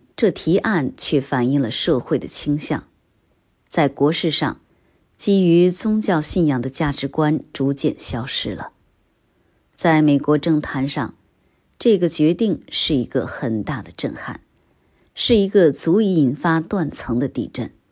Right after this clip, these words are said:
至七十年代，传统的犹太教与基督教所共有的价值观，忽视的情况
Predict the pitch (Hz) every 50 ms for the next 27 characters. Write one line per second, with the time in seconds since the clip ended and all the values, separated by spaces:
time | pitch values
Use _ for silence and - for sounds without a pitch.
0 | _ _ _ _ _ _ _ _ _ _ _ _ _ _ _ _ _ _ - -
1 | 180 160 151 - - - 165 160 - - 143 147 135 123 131 131 147 131 - -
2 | _ _ _ _ _ _ _ _ _ _ _ - - 180 170 196 220 - 190 151
3 | 151 156 147 131 143 - - - - 139 143 - 175 143 117 - - _ _ _
4 | - 156 156 151 151 151 - - 214 220 226 226 226 - 233 185 156 92 - -
5 | - - - 123 101 - - - 233 196 160 139 98 78 - 92 - - 156 -
6 | - - - - - - - 147 143 143 147 - _ _ _ _ _ _ _ _
7 | _ _ _ - - 202 196 196 - 190 143 143 135 - - - 139 135 147 -
8 | - - 147 120 - -